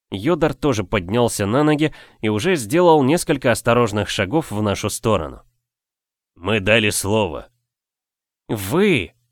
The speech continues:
Голос призрака сочился ядом настолько, насколько это вообще было возможно. "Рабы! Рабы собственного слова! В любом случае, рабы!"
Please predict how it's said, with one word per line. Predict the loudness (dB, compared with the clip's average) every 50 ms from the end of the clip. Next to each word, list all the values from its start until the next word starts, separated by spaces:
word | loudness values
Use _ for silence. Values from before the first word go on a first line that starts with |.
| _ _ _ _ _ _ _ _ _ _ -10
Голос | -8 -4 0 2 2 2 2 0 -2
призрака | -4 -2 -2 -2 0 -2 -2 -2 -2 -4
сочился | -4 -4 -4 -4 -2 0 0 0 0 0 -2 -4
ядом | -2 -2 0 0 0 2 2 0 2 0
настолько, | 0 -2 -2 -4 -4 -4 -4 -2 -2 0
насколько | 0 -2 -2 -2 -4 -4 -2 -2 -4
это | -2 -2 -2 -2
вообще | -2 -2 -2 -4 -4 -4 -4 -2
было | 0 0 2 2 2
возможно. | 0 -2 -2 0 0 0 0 0 -2 -6 -12 -16 -18 -20 _ _ _ _ _ _ _ _ _ _ _ _ _ _ _ _ -4
"Рабы! | -2 -2 0 0 0 0 0 -2 0 0 0 0 0 -2 -4 -8 -12 -20 _ _ _ _ _ _ _ _ _
Рабы | -6 -2 0 0 0 0 0 0 0 2 2 2 2
собственного | 0 0 -4 -2 0 2 2 2 2 -2 -8 -8 -8 -4 -2 0 0 2 2 2 2 2 2 0
слова! | 0 0 -2 0 2 4 4 6 6 4 4 0 -4 -6 -6 -6 -8 -12 -18 -20 -20 -18 _ -10
В | -4 -2 0
любом | 0 0 0 2 2 4 4 4 2 2
случае, | 0 -2 -2 0 2 2 2 0 -2 -4 -4 -2 -2 0 -2 -2 -4 -8 _ _
рабы!" | -6 -2 0 0 0 0 0 -2 -4 -6 -6 -8 -10 -14